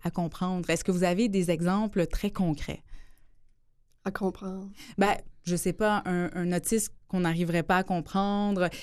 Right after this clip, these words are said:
Speaker 1: qui, qui voudrait signifier quelque chose, qui voudrait s'exprimer
Speaker 2: Ouais.
Speaker 1: d'une certaine façon, on n'arriverait pas à saisir. Et le langage conceptuel nous donne ces clés-là.
Speaker 2: Un autiste, c'est quelqu'un qui parle le même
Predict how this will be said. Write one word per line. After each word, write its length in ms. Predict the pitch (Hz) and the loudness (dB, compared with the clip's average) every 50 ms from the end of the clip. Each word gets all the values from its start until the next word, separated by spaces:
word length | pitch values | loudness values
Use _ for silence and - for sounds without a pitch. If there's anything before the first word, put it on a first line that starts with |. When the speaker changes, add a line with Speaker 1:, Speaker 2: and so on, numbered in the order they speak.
| - - | -12 -6
Speaker 1:
qui, 220 | - 190 180 165 - | -2 0 0 -2 -2
qui 140 | - - 175 | -4 -2 -2
voudrait 320 | 170 180 180 165 190 190 | 0 0 2 2 2 2
signifier 500 | - - - 220 208 202 190 - 220 202 | 2 4 4 4 4 2 0 -2 -2 0
quelque 280 | - 202 175 - 180 170 | 0 0 0 0 -2 0
chose, 360 | - - 214 214 214 208 - | 0 2 2 4 2 2 0
qui 100 | - 185 | -2 -2
voudrait 280 | 170 160 - 190 185 | -2 0 0 2 2
s'exprimer 600 | 175 - - - 220 214 220 220 214 214 202 208 | 2 2 2 2 2 4 4 4 4 4 4 2
Speaker 2:
Ouais. 40 | 208 | 2
Speaker 1:
d'une 140 | 202 196 185 | 2 0 0
certaine 380 | - - 180 - - 185 190 175 | 0 0 -2 0 0 -2 -2 0
façon, 460 | - 160 160 - - 202 220 240 247 - - - - - | 0 0 0 0 0 0 0 0 -2 -4 -12 -14 -8 -4
on 60 | 180 | -2
n'arriverait 400 | 175 170 170 170 170 170 175 165 | 0 0 0 -2 -2 -4 -2 0
pas 140 | - 202 190 | 2 2 2
à 40 | |
saisir. 460 | 190 - 190 175 175 175 202 226 226 226 - | 2 2 0 0 0 2 2 2 2 2 0
Et 120 | 202 185 | 0 0
le 100 | 180 180 | 2 2
langage 480 | 180 180 175 175 180 185 190 202 196 - | 2 2 2 4 4 4 4 2 2 0
conceptuel 640 | 196 175 151 - 170 160 - - 180 185 202 202 196 | -2 0 0 0 0 -2 -2 -2 0 2 2 4 4
nous 140 | 190 185 180 | 4 2 2
donne 400 | 165 170 208 208 208 202 185 170 | 4 4 4 4 4 2 0 -2
ces 180 | - - 170 156 | -2 -4 -4 -4
clés-là. 300 | - - 165 156 147 202 | -4 -4 -2 2 4 6
Speaker 2:
Un 120 | 208 214 | 6 6
autiste, 340 | 208 208 202 - - 262 269 | 6 4 4 2 2 2 2
c'est 220 | - - - 202 | 2 2 0 0
quelqu'un 440 | 196 - 208 196 190 - 226 226 226 | 2 2 2 2 4 4 4 4 4
qui 160 | 220 - 214 | 2 0 -2
parle 420 | 202 - 196 196 202 202 202 196 196 - | 0 2 2 4 4 4 2 0 -2 -2
le 160 | 190 180 185 | 0 2 4
même 380 | 185 196 196 208 214 214 196 | 6 6 4 4 4 2 0